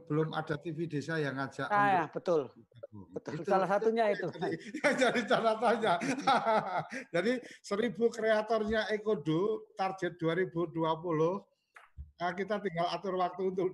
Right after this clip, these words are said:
Speaker 1: duduk bareng, bagaimana kampanyenya dan seterusnya. Apalagi
Speaker 2: Ya.
Speaker 1: tadi, apa, eh, Om Kojeng sudah menyatakan bahwa ini sesuatu yang harus didukung. Oh, aku tambah kenceng lagi itu. <laughs>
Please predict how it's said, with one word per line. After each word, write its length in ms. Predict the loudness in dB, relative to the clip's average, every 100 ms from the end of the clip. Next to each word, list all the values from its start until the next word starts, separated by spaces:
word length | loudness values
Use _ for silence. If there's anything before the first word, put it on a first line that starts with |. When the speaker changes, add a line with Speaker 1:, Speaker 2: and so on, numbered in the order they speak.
| -2
Speaker 1:
duduk 320 | 0 0 0
bareng, 400 | -4 -2 -4 -4
bagaimana 560 | -8 -6 -6 -6 -6 -6
kampanyenya 640 | -8 -8 -6 -6 -4 -4 -6
dan 160 | -10
seterusnya. 480 | -10 -6 -6 -4 -4
Apalagi 400 | -4 -4 -4 -6
Speaker 2:
Ya. 480 | -8 _ _ -10 -6
Speaker 1:
tadi, 240 | -2 -2
apa, 420 | -2 _ -12 -6 -4 -4 -4
eh, 360 | -2 -2 -2 -2
Om 80 |
Kojeng 400 | 0 -2 0 0
sudah 320 | 0 -2 -2 -2
menyatakan 640 | -4 -4 -4 -6 -6 -4
bahwa 320 | -4 -2 -4 -4 -4
ini 240 | -2 -2
sesuatu 400 | -2 -8 -8 -6
yang 160 | -4 -2
harus 160 | -2 -4
didukung. 420 | -6 -6 -6 -6 -8 _ _ -6
Oh, 160 | 0 2
aku 240 | 0 -2
tambah 240 | -4 -2 -2
kenceng 320 | -4 -4 -2
lagi 320 | -2 -2 -6
itu. 160 | -6 -12 _ -16 -4
<laughs> 880 | -2 0 -2 0 -2 -4 -4 -12